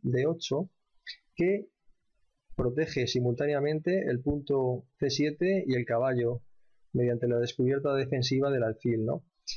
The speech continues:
Entonces, por esta razón, aparte de que también Carlsen tendría otros planes en mente, la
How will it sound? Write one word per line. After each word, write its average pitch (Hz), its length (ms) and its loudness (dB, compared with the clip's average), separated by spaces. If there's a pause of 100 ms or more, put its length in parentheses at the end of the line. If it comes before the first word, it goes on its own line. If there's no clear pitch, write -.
(140)
Entonces, 160 300 -2
por 143 140 0
esta 156 160 -2
razón, 156 560 -2 (420)
aparte 127 340 -2
de 127 180 2
que 120 540 0
también 123 400 2
Carlsen 127 320 -2
tendría 123 320 2
otros 120 340 0
planes 123 300 0
en 120 100 2
mente, 131 400 0
la 123 140 0